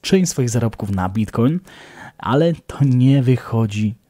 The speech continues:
bezpośrednio. Nawet tutaj rzecznik powiedział, że to, co decyduje się zrobić z pieniędzmi, to jego sprawa.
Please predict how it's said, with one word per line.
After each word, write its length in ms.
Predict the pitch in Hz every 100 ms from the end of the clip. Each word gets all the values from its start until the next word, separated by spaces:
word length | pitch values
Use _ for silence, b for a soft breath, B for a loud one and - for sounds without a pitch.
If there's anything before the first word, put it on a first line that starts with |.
| _
bezpośrednio. 800 | 98 104 110 - 107 - 110 85
Nawet 240 | 92 123
tutaj 220 | - 113 95
rzecznik 380 | 120 - 127
powiedział, 320 | - 110 113 98
że 120 | 107
to, 140 | 147
co 120 | -
decyduje 520 | 117 117 - 113 160 127
się 140 | 104
zrobić 260 | 104 107 -
z 60 |
pieniędzmi, 460 | - 104 98 104 123
to 100 | 123
jego 180 | 117 127
sprawa. 420 | - 139 87